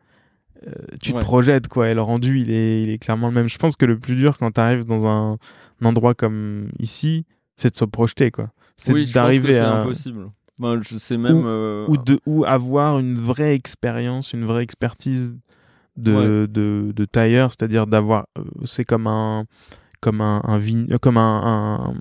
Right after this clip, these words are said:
Speaker 1: un œnologue ou comme un, un maître de chez, tu vois, qui va savoir qu'en associant, euh, ces différents, euh,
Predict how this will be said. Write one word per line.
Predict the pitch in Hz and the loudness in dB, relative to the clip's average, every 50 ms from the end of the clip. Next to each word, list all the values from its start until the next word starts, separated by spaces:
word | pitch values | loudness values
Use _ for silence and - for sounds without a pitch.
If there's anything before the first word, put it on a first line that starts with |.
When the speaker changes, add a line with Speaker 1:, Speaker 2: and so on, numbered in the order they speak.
| - - - | -10 -10 -2
Speaker 1:
un | - 113 113 | -2 2 4
œnologue | 117 120 123 123 123 123 123 127 131 131 131 135 131 | 4 4 6 6 6 8 8 8 8 6 6 6 4
ou | 123 117 | 2 0
comme | 113 - 120 113 110 | 2 2 2 2 2
un, | 110 107 107 107 107 107 107 | 0 0 0 0 0 2 2
un | 107 | 2
maître | 110 113 113 - - - 127 | 4 4 2 2 2 -2 0
de | 113 117 120 | 2 2 0
chez, | - - - 151 139 | 0 0 -2 -2 -2
tu | 120 - | -2 -2
vois, | 117 117 113 | -2 -2 -2
qui | - - 117 | -2 -4 -2
va | 117 110 110 | 0 0 0
savoir | - - 117 107 110 120 123 123 - - | 0 -2 -2 2 2 2 2 2 0 -2
qu'en | 127 113 110 113 | -2 0 2 2
associant, | 113 110 - - 117 113 - - - 117 117 117 117 113 107 | 2 2 2 0 -4 -4 -2 -2 0 0 2 2 2 2 2
euh, | 107 104 107 - - - - - _ | 2 0 -2 -4 -10 -20 -20 -20 _
ces | - - - 127 120 | -12 -4 0 0 0
différents, | 110 113 117 110 - - 120 113 110 113 113 117 117 117 117 117 113 | 0 0 -6 -6 0 2 2 4 4 2 2 2 2 2 2 2 2
euh, | 110 107 107 107 107 113 | 2 2 0 0 -2 -4